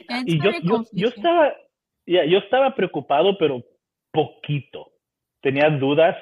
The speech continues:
Speaker 2: de, "Oh, man, what if they don't let me in?" But that's when this Facebook group, there was, I, I think there might still not, uh, maybe I think just one came up, but for some reason,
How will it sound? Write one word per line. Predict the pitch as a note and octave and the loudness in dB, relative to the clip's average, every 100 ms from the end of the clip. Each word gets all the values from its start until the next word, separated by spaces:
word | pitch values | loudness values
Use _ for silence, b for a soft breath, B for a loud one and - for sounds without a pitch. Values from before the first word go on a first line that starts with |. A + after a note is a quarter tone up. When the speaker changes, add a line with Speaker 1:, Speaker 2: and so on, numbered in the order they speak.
| - | -8
Speaker 2:
de, | B2+ | -6
"Oh, | A#2 C#3 A#2+ | -2 -2 -4
man, | B2 C3+ C3+ - | -6 -8 -8 -8
what | A#2+ C#3 | -6 -6
if | - - | -8 -12
they | B2 A#2+ | -8 -6
don't | C3 C#3 | -6 -6
let | C3 | -8
me | B2 A2+ | -8 -8
in?" | B2 B2 G#2+ _ _ _ _ _ | -6 -6 -8 _ _ _ _ _
But | D#3 D3 | 2 2
that's | D#3 D3+ | 0 0
when | D3 C3+ | -4 -4
this | C#3+ - - | -6 -4 0
Facebook | F3 F3+ D#3 C3+ | 0 2 -2 -2
group, | A#2+ B2+ B2+ - _ - | -2 -4 -4 -12 _ -6
there | C#3+ | 0
was, | D#3+ C#3+ - _ _ _ _ _ _ - | 2 0 -2 _ _ _ _ _ _ -12
I, | A#2 - - | -12 -12 -10
I | A2+ | -8
think | F3+ G3 | -6 -2
there | D#3 | -2
might | C3 C3 - | -2 -6 -4
still | C#3+ | -4
not, | C3+ C3 | -4 -2
uh, | C#3+ C#3+ | 0 0
maybe | C#3 D3 D3+ | -2 -4 -4
I | |
think | C3+ C#3 | -6 -8
just | C3+ - | -10 -12
one | A#2+ B2 | -12 -12
came | - G#2 | -12 -12
up, | G#2+ - _ _ _ _ | -12 -14 _ _ _ _
but | G#2 G2+ | -14 -12
for | A2 | -14
some | A#2+ A#2+ | -10 -8
reason, | B2 | -8